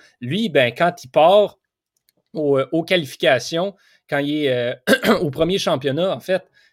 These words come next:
quand il est, euh, quand il est blessé, euh, il arrive et il dit au coach Snyder, ben, c'est juste dix secondes, tu sais. <laughs> Eh oui, c'est,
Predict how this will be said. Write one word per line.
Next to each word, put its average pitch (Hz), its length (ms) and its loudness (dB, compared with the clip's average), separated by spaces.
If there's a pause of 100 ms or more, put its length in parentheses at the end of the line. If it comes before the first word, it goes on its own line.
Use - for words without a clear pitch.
(100)
quand 135 100 -2
il 131 280 -2
est, 123 40 0
euh, 120 240 0
quand - 80 -4
il 170 140 0
est 156 40 -2
blessé, 135 640 -2 (380)
euh, 120 340 2
il 123 80 -4
arrive 127 520 0 (180)
et 143 160 0
il 160 100 -2
dit 151 300 -6
au 131 160 -4
coach 170 340 -4
Snyder, 139 600 0
ben, 123 180 0 (120)
c'est - 260 -10
juste 165 240 -4
dix 127 180 -6
secondes, 147 480 0 (100)
tu 160 200 -12
sais. 131 280 -12
<laughs> - 80 -20 (680)
Eh 123 120 4
oui, 196 240 6
c'est, - 340 -14